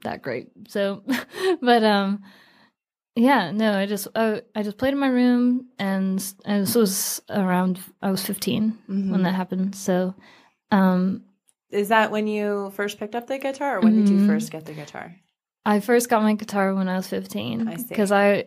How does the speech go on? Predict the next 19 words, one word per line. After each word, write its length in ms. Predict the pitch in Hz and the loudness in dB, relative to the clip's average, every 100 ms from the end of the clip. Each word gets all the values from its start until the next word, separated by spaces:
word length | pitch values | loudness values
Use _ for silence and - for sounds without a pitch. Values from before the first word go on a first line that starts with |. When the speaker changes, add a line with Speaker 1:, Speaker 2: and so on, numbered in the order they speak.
| - | -4
Speaker 1:
I 40 | |
had 240 | 196 202 202 | -2 0 0
a 40 | |
big 280 | 190 220 214 | 0 -2 -2
crush 360 | - 214 202 214 | -2 0 0 0
on 140 | 185 | -2
this 180 | 185 185 | -4 -6
guy 600 | - 190 170 185 240 269 - | -6 -2 0 2 0 -2 -8
Speaker 2:
Uh-huh. 460 | 202 196 190 175 214 | -8 -6 -8 -8 -8
Speaker 1:
who 220 | 233 220 214 | 0 2 2
had, 580 | 208 202 196 196 190 - - | 0 0 0 -2 -4 -6 2
who, 220 | 220 220 - | 4 4 2
who 120 | 254 240 | 2 2
was 120 | 202 | 2
from 200 | 208 190 | 0 -2
Cuba, 560 | 196 349 285 208 - - _ | 4 6 6 4 2 -4 _
actually. 600 | 220 214 - 202 202 269 - - - _ _ _ _ | -2 -2 -2 -2 0 -2 -6 -20 -20 _ _ _ _
And, 520 | 233 226 214 214 208 | 0 2 2 2 0
um, 600 | 208 208 208 202 202 214 | 0 0 -2 -2 -4 -6